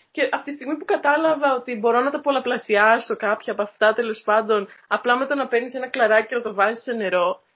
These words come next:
έχω ενθουσιαστεί, γιατί είναι low effort.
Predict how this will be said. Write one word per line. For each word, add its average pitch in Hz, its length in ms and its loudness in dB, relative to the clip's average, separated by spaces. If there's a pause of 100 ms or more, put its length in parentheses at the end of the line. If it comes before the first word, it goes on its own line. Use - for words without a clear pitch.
(100)
έχω 359 300 0
ενθουσιαστεί, 359 580 -6
γιατί 240 260 -12
είναι 320 300 -2 (340)
low 302 160 4 (180)
effort. 330 320 -2